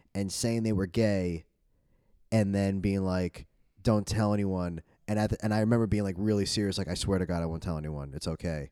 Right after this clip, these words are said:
And then him being like, "I was just kidding." You know, <laughs> but, but, like, I, but, like, I remember, I do know when I actually, the thought I was encountering a gay person for the first time, I took the holding the secret very seriously.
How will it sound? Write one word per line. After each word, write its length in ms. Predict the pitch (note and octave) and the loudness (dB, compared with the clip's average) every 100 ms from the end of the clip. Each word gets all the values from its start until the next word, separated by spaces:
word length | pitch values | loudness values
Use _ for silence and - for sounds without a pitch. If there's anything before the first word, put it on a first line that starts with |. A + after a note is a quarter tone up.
| _ - - - | _ -20 -6 2
And 100 | D3 | 6
then 120 | D#3+ | 8
him 140 | D3+ B2 | 6 6
being 220 | B2+ A#2+ | 4 4
like, 260 | G#2+ G#2+ - | 2 0 -4
"I 120 | - G2+ | -4 -2
was 120 | F2+ | -2
just 160 | F2+ - _ | -6 -10 _
kidding." 380 | - E2+ E2+ D#2+ _ _ _ _ - - - | -6 -4 -4 -10 _ _ _ _ -20 -20 -2
You 100 | C3+ | 0
know, 140 | C#3 | 2
<laughs> 20 | E3+ | 6
but, 200 | G#3 E3 | 4 6
but, 120 | F3 | 6
like, 140 | E3+ | 8
I, 100 | E3+ | 8
but, 280 | F3 D3 F3 | 6 4 4
like, 140 | E3+ | 6
I 100 | D3+ | 8
remember, 520 | E3+ E3+ F3 F3 F#3 D3 | 6 8 6 8 6 6
I 100 | E3 | 6
do 180 | E3+ F#3 | 6 4
know 180 | F3 | 4
when 220 | D3+ D#3 D3+ | 4 0 0
I 80 | D3 | 0
actually, 680 | D#3 D#3 - F3+ D3+ C#3 B2 _ _ _ _ - | 4 4 4 4 6 6 2 _ _ _ _ 0
the 160 | D#3 - - _ _ - | 0 0 -8 _ _ -20
thought 360 | - A3 A#3+ F3 | 8 12 12 12
I 100 | F3+ | 6
was 140 | E3+ | 6
encountering 460 | E3+ E3 F3 D#3+ D3+ | 4 6 6 6 4
a 60 | |
gay 180 | B2+ E3 | 8 8
person 220 | D#3 B2+ | 8 2
for 60 | B2 | 0
the 60 | A2+ | 0
first 200 | B2+ C#3+ | 2 4
time, 140 | B2 - - | 2 2 2
I 80 | C3+ | 2
took 300 | - E3+ - | 6 2 4
the 220 | D3+ B2 - _ | 0 0 -6 _
holding 360 | - D#3 E3 D3 | 6 8 8 6
the 60 | B2+ | 4
secret 460 | - C#3+ B2+ B2 | 6 6 8 4
very 380 | F2+ F#2 A2+ A2 | 4 4 6 6
seriously. 680 | - A2 G2 F#2+ - F2+ | 4 2 2 2 0 -4